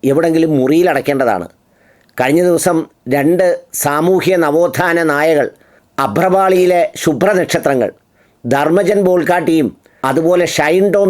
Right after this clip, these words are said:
ചാക്കോയുടെയും പ്രകടനം ചില സാമൂഹ്യ മാധ്യമങ്ങളിലെ വീഡിയോയിൽ കണ്ടു. ധർമ്മജൻ ബോൾക്കാട്ടി, ഷൈൻ ടോം ചാക്കോ എന്നൊക്കെ പറഞ്ഞ് ഇവർ കഥാപാത്രങ്ങളായി മാറി വേദിയിൽ നിന്ന് എല്ലാവരെയും തൊലിപ്പിക്കുമ്പോഴും ആവേശം കൊള്ളിക്കുമ്പോഴും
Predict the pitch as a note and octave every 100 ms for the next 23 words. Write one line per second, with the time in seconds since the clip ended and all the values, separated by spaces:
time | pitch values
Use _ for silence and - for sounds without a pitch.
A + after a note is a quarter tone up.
0 | F3 E3 D3 E3 E3 D#3+ D#3+ D#3 _ -
1 | C3 D3 D3+ C3 - _ _ _ - D3+
2 | D#3 E3+ - - - C#3+ D3+ F#3 E3 F3
3 | E3 C3+ E3 E3+ E3+ D#3 C#3 D3+ E3 E3
4 | D#3+ C#3 A#2 G#2 - _ _ _ B2+ D3
5 | F3+ G3 G#3 G3+ F#3+ F#3+ F3+ F#3+ F#3 G3
6 | F#3+ - D#3+ D#3+ F#3 F#3+ F#3+ F#3 F#3 E3+
7 | F#3 F#3 E3+ E3+ F3 F3 D#3 F3 C3+ -
8 | _ - _ - C#3+ F3 F#3 D3 E3+ F#3+
9 | G3+ G#3 G3+ G3+ F#3+ F#3 F3 E3+ F#3 D#3+
10 | E3+ F3+ G3+ G3 F#3 F3+ D#3 F3 F3+ F#3
11 | F3+ D#3+ C#3+ D3+ F3+ E3 F3+ F3 F3 F3
12 | E3 D#3 G3 G3 F3 E3 E3+ E3+ D#3+ D3+